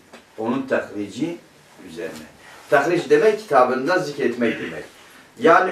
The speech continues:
o hadis ki Müslüm de kendi kitabında onu söylemiş. Buhari de kendi kitabında o hadisi zikretmiş. Birinci mertebe sahih demişler budur.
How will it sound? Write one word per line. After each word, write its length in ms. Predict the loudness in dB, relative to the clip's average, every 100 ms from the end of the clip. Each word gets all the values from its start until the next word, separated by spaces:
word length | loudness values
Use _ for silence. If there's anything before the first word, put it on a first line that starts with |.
| 2
o 140 | 2
hadis 520 | 4 2 4 0 0
ki 140 | -4 -4
Müslüm 440 | -4 -4 -2 4
de 160 | 6 4
kendi 460 | 0 -4 -4 -8 -8
kitabında 580 | -2 0 0 -6 -6
onu 200 | -6 -8
söylemiş. 680 | -10 -8 -8 -6 -8 -8 -14 _ -20 -20 _ -4
Buhari 420 | 2 6 6 6
de 140 | 4
kendi 280 | 4 -2 -2
kitabında 520 | -4 -2 0 0 0
o 100 | -2
hadisi 580 | -2 -8 -10 -12 -8 -8 -10 -20 -20
zikretmiş. 800 | -16 -16 -12 -14 -14 -20 -20 -20 -20 _ -20 -20 _ _ _ _ _ _ _ _ _ _ _ -20 -2
Birinci 600 | 2 2 0 -4 -2 -2
mertebe 760 | 0 4 4 4 0 0 0 -2
sahih 460 | -4 -8 -8 -8
demişler 420 | -4 -2 -4 -6 -10
budur. 360 | -10 -20 -20